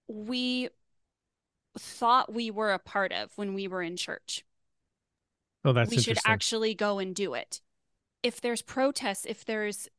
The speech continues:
Speaker 1: initiatives that can get on ballots, and that's the type of thing that I think that, that I know I wanna do. In
Speaker 2: Yeah.
Speaker 1: addition to that,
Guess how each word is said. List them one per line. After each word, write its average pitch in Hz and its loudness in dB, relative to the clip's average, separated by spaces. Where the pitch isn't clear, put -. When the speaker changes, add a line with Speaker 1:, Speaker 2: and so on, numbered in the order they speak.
Speaker 1:
initiatives 214 0
that 196 -2
can 208 -4
get 226 -2
on 208 -2
ballots, 180 -4
and 220 0
that's 254 -2
the 254 0
type 214 -6
of 208 -4
thing 196 -6
that 185 -4
I 185 -2
think - -8
that, - -2
that 214 2
I 220 6
know 214 2
I 196 0
wanna 180 -2
do. 165 -4
In 302 6
Speaker 2:
Yeah. 311 8
Speaker 1:
addition 330 2
to 294 0
that, 269 0